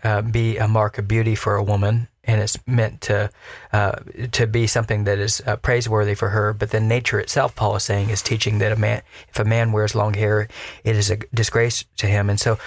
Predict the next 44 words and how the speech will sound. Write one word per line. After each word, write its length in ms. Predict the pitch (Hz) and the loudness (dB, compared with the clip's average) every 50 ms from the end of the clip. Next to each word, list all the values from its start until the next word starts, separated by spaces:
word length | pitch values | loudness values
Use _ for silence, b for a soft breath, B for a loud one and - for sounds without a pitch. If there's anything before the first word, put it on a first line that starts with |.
| B B B B B | B B B B B
what's 320 | - 139 143 160 - - | -2 0 2 2 2 0
happening 480 | - - 160 170 170 - 165 160 135 120 | 0 2 2 2 2 0 0 0 0 0
there 300 | 107 107 104 104 104 101 | 0 2 2 2 2 0
is 180 | 101 101 98 - | 0 -2 -2 -2
that 220 | 104 95 - - | -2 -2 -2 -2
the 80 | - 110 | -4 -2
Bible 360 | 104 117 113 117 113 113 104 | 0 2 2 2 0 0 0
is 120 | 104 - | -2 0
giving 300 | - 120 113 113 110 104 | 0 -2 0 0 0 0
a 40 | 104 | 0
very 320 | 101 104 113 113 113 107 | 0 0 2 2 2 0
clear 400 | 104 - - - 120 117 113 113 | 0 -4 -4 -2 0 0 2 0
difference 500 | 107 98 113 113 - - 107 101 - - | 0 0 0 0 0 0 -2 -2 -2 -2
in 120 | - 104 101 | -2 0 0
the 80 | 104 | 0
purpose 400 | - - - 120 110 - 117 - | -2 -2 -2 -2 -2 0 -2 -2
between 300 | - 113 104 - 110 104 | -2 -2 -2 -2 0 0
a 40 | 101 | 0
man 240 | 104 104 104 104 101 | 2 2 2 2 0
and 120 | 101 104 | 0 0
a 40 | 104 | 0
woman, 320 | 107 104 104 101 104 107 107 | 0 2 2 2 2 0 0
and 180 | - 110 110 | 0 0 0
how, 460 | 107 101 110 113 110 107 107 107 107 - b b b b b b b b b | 0 2 2 2 2 2 2 0 0 -4 b b b b b b b b b
um, 440 | b 113 107 104 101 95 98 101 - - _ _ _ _ _ _ _ - | b 0 2 2 2 0 -2 -4 -6 -10 _ _ _ _ _ _ _ -2
just 200 | - 120 - - | 0 0 0 0
something 360 | 147 135 - - 120 107 101 | 0 -2 0 0 -2 0 0
as 260 | 104 104 101 - - - | 0 0 -2 -2 -4 -4
simple 420 | - - - 120 113 - 107 101 | -2 -2 0 0 0 2 2 2
as, 240 | 101 101 104 - - - - | 2 2 0 -2 -2 -4 -4
like, 140 | 104 101 | -4 -2
a 60 | 101 98 | -2 -4
hairstyle 840 | - - 117 110 107 - - - 107 101 98 98 98 101 107 - - B B B B B B B B | -2 0 0 0 0 0 -2 -2 -2 0 0 0 0 0 -2 -4 -8 B B B B B B B B
can 220 | - 113 104 101 - | 0 0 0 0 2
either, 460 | 120 120 120 113 110 104 104 101 101 - | 2 2 2 4 2 2 2 0 -2 -4
uh, 300 | - 110 104 101 98 101 - - | -4 -2 -2 0 0 -2 -2 -2
reflect 540 | - 117 110 - - - 151 151 147 - - | -2 -2 -2 -2 -2 0 0 0 0 0 -4
the 160 | - 120 123 120 - | -4 -4 -4 -6 -8
creative 320 | - - - 117 113 110 104 | -6 -2 0 2 2 0 0
purpose 320 | - 120 107 - 113 - | 0 -2 -2 -2 -2 -4
God 220 | - 113 104 101 104 | -2 0 0 0 0
has 220 | 110 107 104 - | 0 0 0 -2
for, 300 | - 110 104 101 - - _ _ _ _ - 117 | -2 -4 -4 -4 -6 -10 _ _ _ _ -4 -2
uh, 140 | 110 104 | -2 -2